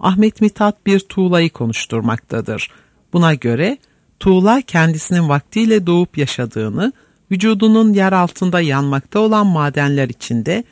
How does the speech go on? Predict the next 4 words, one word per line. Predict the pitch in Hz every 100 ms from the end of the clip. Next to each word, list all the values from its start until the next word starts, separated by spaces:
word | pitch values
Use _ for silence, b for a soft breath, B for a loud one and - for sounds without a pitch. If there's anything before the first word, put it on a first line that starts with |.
| b b b
nice | 208 208 214 208
binlerce | 170 170 170 190 190 165
sene | - 160 151
kaynadığını, | 147 143 139 139 131 120 113 120 190